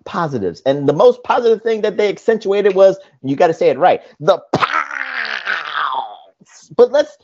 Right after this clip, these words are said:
let's say, T W, about the untapped potential of Monty Brown, because, again,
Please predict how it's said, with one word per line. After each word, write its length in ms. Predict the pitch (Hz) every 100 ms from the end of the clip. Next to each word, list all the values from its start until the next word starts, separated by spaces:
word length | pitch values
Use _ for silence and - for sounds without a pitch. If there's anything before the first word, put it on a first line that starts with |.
| _
let's 220 | 254 285 -
say, 220 | 254 240
T 160 | -
W, 240 | 226 220 214
about 300 | 202 185 -
the 100 | 190
untapped 460 | 403 381 - 302 -
potential 460 | - 208 196 170
of 60 | 147
Monty 360 | 160 175 - 151
Brown, 360 | 160 165 151
because, 520 | 135 - 175 160 - _ _ _
again, 460 | 190 196 247 190